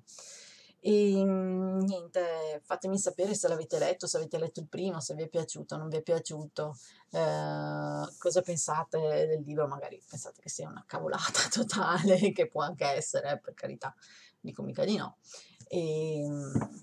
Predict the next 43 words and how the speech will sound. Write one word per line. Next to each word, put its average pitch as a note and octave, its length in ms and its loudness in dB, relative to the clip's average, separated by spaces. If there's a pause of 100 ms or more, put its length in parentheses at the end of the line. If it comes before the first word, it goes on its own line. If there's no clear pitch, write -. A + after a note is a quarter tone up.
(420)
spero B3+ 320 2
di D#3 80 2
aver D3 220 0
detto A#3+ 260 -8
tutto D#3 240 -8
quello D#3 200 -2
che D#3 120 -8
volevo E3+ 320 -2
dire, D3 380 -4
soprattutto - 580 -8
perché, - 360 -6 (480)
mm, A4 520 -10
mi G4+ 60 -8
si - 160 -10
è - 80 -4
resettato - 560 -8
il D3+ 60 -8
cervello. D3+ 640 -2 (320)
Appena F3+ 220 -4
mi E3+ 100 -2
sono D#3+ 240 -4
seduta C#3+ 460 -8
qua D3+ 140 -4
ho - 60 -2
detto: - 220 -12
"Faccio - 320 -6
la - 160 4
<laughs> - 40 -2
recensione", B3 960 4
pam, - 720 -2 (440)
qua E3 280 2
è D#3+ 60 2
andato D#3 340 -4
in E3 140 -4
tilt D#3+ 320 -8
tutto, E3 340 -8
non D#3 120 -6
mi D#3 80 -4
ricordo D#3 440 -4
più D3+ 160 -6
niente, C#3+ 420 -6
va D#3+ 160 -6
bene. C#3 360 -8